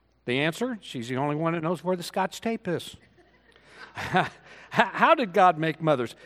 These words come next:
Well, he used dirt just like he did for the rest of us, but he used magic plus superpowers and a lot of stirring. "What ingredients are mothers made of?" I love this one.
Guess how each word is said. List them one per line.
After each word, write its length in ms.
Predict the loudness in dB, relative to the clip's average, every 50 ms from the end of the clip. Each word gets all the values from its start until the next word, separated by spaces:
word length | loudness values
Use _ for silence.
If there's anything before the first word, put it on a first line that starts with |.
| 0 4
Well, 140 | 4 4
he 80 | 4 4
used 260 | 2 2 0 0 2 4
dirt 320 | 6 6 6 4 2 -2
just 180 | -6 -6 -2 -2
like 160 | -2 -2 -2
he 80 | -4
did 200 | -2 -2 -4 -2
for 120 | -2 -2 -2
the 80 | 0
rest 300 | 2 2 2 2 0 -2
of 100 | 0 0
us, 200 | 0 -2 -2 -4 -10 -18 -20 -20 -4 _
but 140 | -2 0
he 40 | 0
used 220 | 0 0 -2 -2 0
magic 540 | 2 2 4 2 2 0 -4 -6 -8 _
plus 260 | -2 0 0 0 0 -4
superpowers 640 | -4 -2 -2 -2 -2 0 0 0 2 2 0 0 -2
and 120 | -2 -2
a 40 | 0
lot 220 | 2 0 0 0
of 60 | -2 -4
stirring. 600 | -6 -4 -2 -2 -2 0 -2 -4 -4 -6 -8 -10 -12 _ _ _ _ _ _ _ _ _ _ _ _
"What 220 | 0 0 0 2 0
ingredients 680 | -4 -4 -2 0 0 0 2 2 0 0 0 -2 -4 -4
are 40 |
mothers 360 | -2 0 0 -2 -2 -4 -6 -4
made 260 | -2 -2 -2 -2 -2
of?" 320 | -4 -4 -6 -10 -16 -16 -10
I 120 | -8 -6
love 260 | -4 -4 -4 -4 -4
this 180 | -6 -6 -6 -8
one. 200 | -10 -12 -12